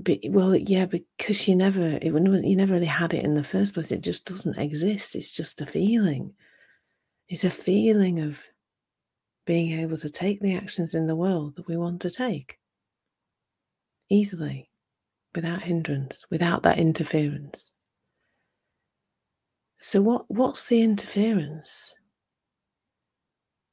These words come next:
Well, it's, it's often anxiety. It's definitely fear-based.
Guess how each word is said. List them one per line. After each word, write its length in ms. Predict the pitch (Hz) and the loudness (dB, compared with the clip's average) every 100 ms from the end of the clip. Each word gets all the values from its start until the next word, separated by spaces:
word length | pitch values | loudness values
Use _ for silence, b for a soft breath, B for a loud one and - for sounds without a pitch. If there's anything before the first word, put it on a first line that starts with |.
| - | -2
Well, 440 | 190 190 180 156 - | 2 4 2 0 -4
it's, 420 | 185 - - - - - | -6 -2 -2 -2 -4 -2
it's 480 | - - - - - | -2 0 -2 -6 -4
often 380 | 196 196 196 175 | -4 -2 -2 -2
anxiety. 920 | 170 160 156 147 151 - 156 214 - _ _ _ | -2 -4 -4 -4 -6 -8 -8 -8 -10 _ _ _
It's 340 | - 196 - - | -20 -10 -6 -2
definitely 600 | 170 175 - 170 - 156 | -2 -2 0 0 0 -2
fear-based. 1000 | - 151 143 143 139 147 208 - - | -2 0 0 -2 -2 -2 -4 -8 -18